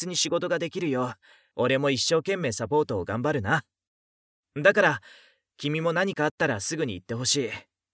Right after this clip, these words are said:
行方不明者も出てるし。約束。うん。さてと、寝る前に親父の様子を見ておくか。君も、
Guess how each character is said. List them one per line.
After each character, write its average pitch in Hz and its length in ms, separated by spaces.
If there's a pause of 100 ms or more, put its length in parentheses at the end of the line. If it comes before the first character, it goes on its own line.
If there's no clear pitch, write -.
(400)
行 120 200
方 143 140
不 143 100
明 156 160
者 147 140
も 104 100
出 120 120
て 139 100
る 120 60
し。 104 240 (800)
約 101 240
束。 - 240 (1700)
う 214 100
ん。 - 120 (880)
さ - 240
て 104 300 (120)
と、 143 140 (880)
寝 151 120
る 185 100
前 214 180
に 151 320
親 113 260
父 151 120
の 165 60
様 165 160
子 180 160
を 175 60
見 175 120
て 185 100
お 135 100
く - 120
か。 147 220 (1300)
君 113 280
も、 143 140